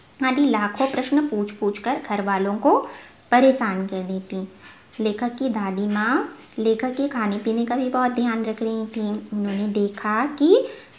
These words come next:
लेखक के पीने का जो पानी रखा गया है, उसे पीपल की छाल से छौंक लगाई गई है या नहीं,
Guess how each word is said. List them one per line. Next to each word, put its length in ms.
लेखक 340
के 160
पीने 380
का 120
जो 140
पानी 340
रखा 320
गया 220
है, 360
उसे 500
पीपल 420
की 280
छाल 320
से 220
छौंक 300
लगाई 360
गई 240
है 160
या 120
नहीं, 400